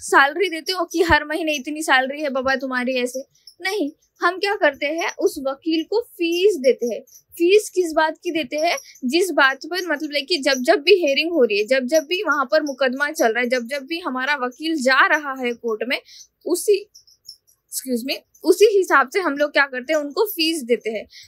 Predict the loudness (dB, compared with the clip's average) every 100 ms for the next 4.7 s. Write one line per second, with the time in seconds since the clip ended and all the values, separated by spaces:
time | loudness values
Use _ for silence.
0 | 2 2 2 -4 -2 0 -2 -10 -6 0
1 | 0 2 -2 -2 -4 -2 -2 -2 -4 -8
2 | -2 0 2 0 0 -2 0 -2 -4 -2
3 | -2 0 2 2 2 4 4 2 -4 -6
4 | 2 2 2 -6 -4 -4 -6